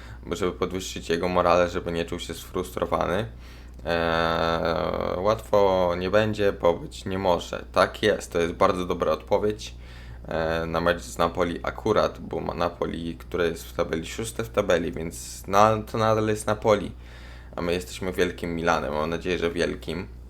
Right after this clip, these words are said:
No i zobaczmy, zobaczmy, cztery do zera, aż cztery do zera, więc to jest wynik naprawdę niesamowity. E, tylko no, no właśnie, mecz z F C Porto. Zobaczcie, F C Porto jest pierwszy w tabeli, a my jesteśmy na ostatniej pozycji, więc to jest mecz obowiązkowy, must, must win, po prostu must win, jeżeli o te, chodzi o ten mecz.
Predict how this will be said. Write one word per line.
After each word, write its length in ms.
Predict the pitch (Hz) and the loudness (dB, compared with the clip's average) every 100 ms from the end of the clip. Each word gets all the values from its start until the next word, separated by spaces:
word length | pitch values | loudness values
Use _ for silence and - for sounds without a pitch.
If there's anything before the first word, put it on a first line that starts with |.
| - | -6
No 60 | 85 | -4
i 60 | |
zobaczmy, 560 | 85 90 82 - - 57 | -2 0 0 0 -6 -6
zobaczmy, 500 | 76 80 90 101 92 | -2 0 0 -2 -6
cztery 380 | - - 110 101 | -8 2 2 2
do 180 | 90 92 | -2 2
zera, 320 | 95 85 - | 4 4 4
aż 260 | 92 95 - | 0 0 -6
cztery 440 | - - 92 82 | -10 -2 -2 0
do 140 | 85 | -4
zera, 280 | 80 80 82 | -2 0 0
więc 260 | 80 80 - | 0 -6 -6
to 100 | 82 | -2
jest 180 | 82 80 | -2 -2
wynik 380 | 85 82 78 | -2 -4 -6
naprawdę 440 | 82 76 85 82 82 | -10 0 2 2 -2
niesamowity. 880 | 85 90 - 82 85 78 - 85 - - - - - - - - - - - - - | -4 -4 -2 -2 -2 -4 -6 -6 -6 -14 -16 -16 -16 -16 -16 -16 -16 -18 -16 -14 -4
E, 280 | 101 101 98 98 101 104 | 0 0 -2 -2 -4 -2
tylko 240 | 110 120 | -2 0
no, 140 | 110 120 110 | 0 -2 -2
no 200 | 82 123 | -2 2
właśnie, 340 | 123 120 123 | 2 2 0
mecz 260 | 113 120 120 | 0 0 -2
z 180 | 117 117 | -2 0
F 140 | 117 | -2
C 140 | 117 107 | -4 -6
Porto. 380 | 127 123 117 | -2 -2 0
Zobaczcie, 380 | 107 113 113 - | 0 0 0 0
F 100 | 110 | 0
C 100 | - | -2
Porto 280 | 120 117 117 | -2 -2 -2
jest 160 | 113 - | -6 -4
pierwszy 260 | 117 - | -4 -4
w 60 | - | -4
tabeli, 380 | 110 110 107 - | 0 2 2 2
a 80 | |
my 100 | 104 | 0
jesteśmy 340 | 104 - - 107 | 0 -4 -4 0
na 180 | 95 - | 0 -2
ostatniej 500 | - - 101 107 98 | -2 2 2 2 -2
pozycji, 560 | 92 98 101 - - | -4 -4 -10 -12 -8
więc 240 | 85 85 - | -6 -6 -2
to 100 | 92 | 0
jest 200 | 90 - | 0 -2
mecz 240 | 92 92 | -2 -2
obowiązkowy, 720 | - 98 98 95 - 98 90 | -2 0 0 -2 0 2 2
must, 500 | 82 90 92 - - | 2 4 4 0 -12
must 360 | - 95 92 - | -2 0 0 -2
win, 260 | 104 92 80 | -4 -4 -6
po 100 | - | -10
prostu 320 | - - - | -10 -10 -2
must 320 | 85 85 - | 0 0 -4
win, 200 | 90 82 | -6 -4
jeżeli 320 | 80 76 80 | -4 -4 -2
o 80 | 80 | -2
te, 260 | - - - | -2 -10 -6
chodzi 340 | - 82 80 | -2 -2 0
o 60 | 80 | -2
ten 220 | 80 82 | -2 0
mecz. 360 | 82 82 - | 0 0 -4